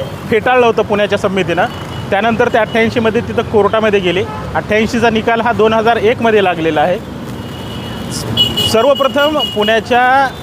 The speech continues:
जात वैधता प्रमाणपत्र हे समितीनं त्यांचं फेटाळलं होतं, हे त्यांनी मान्य करावं लागेल. फेटाळल्यामुळंच त्यांना कोर्टामध्ये जावं लागलं,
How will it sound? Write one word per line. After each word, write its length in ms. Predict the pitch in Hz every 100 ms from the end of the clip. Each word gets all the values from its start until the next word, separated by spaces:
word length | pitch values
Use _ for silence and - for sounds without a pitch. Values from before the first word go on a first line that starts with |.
| - - -
जात 220 | 208 240
वैधता 400 | 220 208 196 208
प्रमाणपत्र 800 | 208 190 185 180 185 196 196 208
हे 240 | 190 202
समितीनं 500 | - 190 180 170 180
त्यांचं 320 | 185 185 202
फेटाळलं 520 | 214 - 208 - 247 254
होतं, 180 | 247
हे 100 | 247
त्यांनी 220 | 247 233 233
मान्य 260 | 208 185
करावं 220 | 175 156
लागेल. 200 | 143 120 - - - -
फेटाळल्यामुळंच 720 | 214 240 240 254 247 277 269
त्यांना 180 | 262 247
कोर्टामध्ये 460 | 247 220 214 196
जावं 200 | 180 160
लागलं, 240 | 143 135